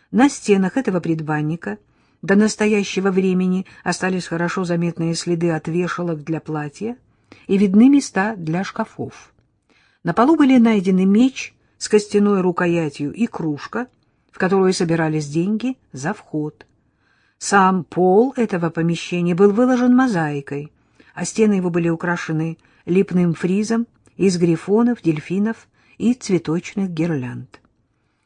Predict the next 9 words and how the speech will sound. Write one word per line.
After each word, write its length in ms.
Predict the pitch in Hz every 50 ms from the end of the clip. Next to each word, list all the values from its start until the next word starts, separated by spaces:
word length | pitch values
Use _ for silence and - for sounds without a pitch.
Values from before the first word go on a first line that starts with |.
| - _ _ _ _
Потолок 400 | - 170 190 220 269 339 349 -
предбанника 600 | - 208 196 175 170 175 170 170 170 170 - 185 165
был 140 | 180 180
устроен 420 | 185 185 - - 233 254 262 262 247
сводом, 640 | - - - 185 185 175 165 156 143 175 196 220 - _ _ _ _ _ -
на 100 | - 185
котором 340 | - 220 214 226 233 226 214
тоже 300 | - - 294 285 214 208
были 360 | 185 185 185 180 175 175 175